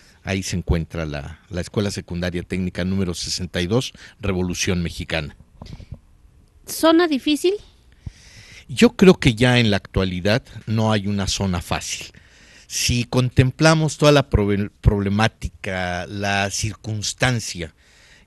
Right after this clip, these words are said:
Speaker 1: que genera lo que es formar parte de una gran urbe, como lo es la, la zona de la Ciudad de México y toda su, su área conurbada,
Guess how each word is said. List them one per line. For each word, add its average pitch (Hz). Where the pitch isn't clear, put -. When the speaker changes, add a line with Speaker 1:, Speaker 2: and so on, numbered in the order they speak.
Speaker 1:
que 98
genera 110
lo 98
que 95
es -
formar 98
parte 107
de 95
una 98
gran 98
urbe, 123
como 98
lo 101
es -
la, 87
la 95
zona 104
de 90
la 85
Ciudad 95
de 92
México 90
y 87
toda 107
su, 82
su 87
área 101
conurbada, 90